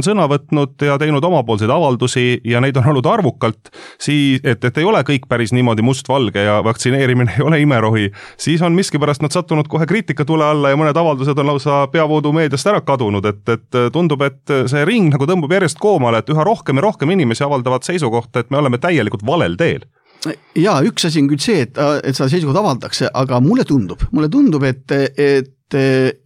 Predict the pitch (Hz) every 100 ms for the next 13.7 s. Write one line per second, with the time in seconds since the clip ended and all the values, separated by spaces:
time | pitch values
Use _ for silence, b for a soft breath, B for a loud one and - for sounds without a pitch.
0 | 139 131 - - - 214 220 160 127 -
1 | - _ - 226 240 - - 117 123 180
2 | 226 - - 123 120 117 - 131 123 123
3 | 123 123 B B - 104 180 214 151 107
4 | 120 104 _ 127 123 120 175 143 135 135
5 | 123 139 131 135 139 196 147 123 120 131
6 | 190 - 131 120 123 156 143 117 - -
7 | 127 135 - 208 147 95 87 _ _ _
8 | B B B B B 135 127 202 196 147
9 | 165 208 143 131 143 180 147 147 143 175
10 | 165 147 151 - 196 - - - - _
11 | _ - 143 101 98 - - 156 226 -
12 | 175 151 156 143 127 202 170 151 - 156
13 | 151 139 127 135 - 127